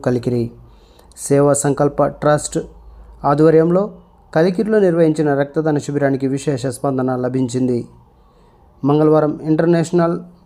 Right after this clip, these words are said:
బ్లడ్ డొనేషన్ డే సందర్భంగా అన్నమయ్య జిల్లా కలికిరి మండలం కలికిరి పట్టణంలోని ఎల్లమ్మ గుడి ఆవరణలో కలికిరి సేవా సంకల్ప చారిటబుల్ ట్రస్ట్ ఆధ్వర్యంలో దీపా బ్లడ్ బ్యాంక్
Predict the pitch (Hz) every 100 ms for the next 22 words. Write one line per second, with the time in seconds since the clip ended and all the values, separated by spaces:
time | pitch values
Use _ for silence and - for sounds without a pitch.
0 | _ - 147 135 151 160 160 156 170 165
1 | 170 165 160 160 170 165 175 180 185 160
2 | 160 156 156 160 156 156 151 151 147 147
3 | 151 151 147 143 151 143 139 139 139 139
4 | 160 190 - - - - - - 139 156
5 | 202 214 190 175 180 175 151 165 160 160
6 | 196 190 170 180 185 175 170 170 165 170
7 | 160 156 160 156 165 151 156 160 156 156
8 | 151 143 147 147 147 147 175 233 - _
9 | _ _ _ 135 139 220 240 240 175 151
10 | 160 160 175 180 180